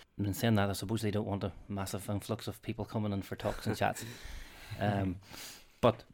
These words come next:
Speaker 1: to keep yourself safe, um, because there's many a incident where there was underlying issues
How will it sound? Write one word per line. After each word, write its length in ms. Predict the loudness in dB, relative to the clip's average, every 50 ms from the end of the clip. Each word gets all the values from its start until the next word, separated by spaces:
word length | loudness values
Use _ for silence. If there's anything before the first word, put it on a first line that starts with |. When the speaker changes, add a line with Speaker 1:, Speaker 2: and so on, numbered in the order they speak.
| -2
Speaker 1:
to 100 | 0 0
keep 220 | 2 2 2 2 2
yourself 340 | 2 4 6 6 6 4 4
safe, 480 | 4 4 4 4 4 0 -6 -4 -4 -4 -4 -2 -2 0
um, 520 | 2 4 4 4 4 4 2 0 -2 -6 -12 -18 -20 -20 -20 -20 -14 -8
because 180 | -6 -2 0 2
there's 120 | 4 6
many 220 | 8 8 8 8 6 4
a 140 | 2 2 0 -2 -8 -14 -18 -20 _ -6 -2 0
incident 340 | 0 2 4 4 2 4 4
where 160 | 4 4 4
there 80 | 4 4
was 100 | 4 4
underlying 420 | 4 4 4 4 4 2 2 2
issues 400 | 2 0 0 -2 -4 -4 -6 -8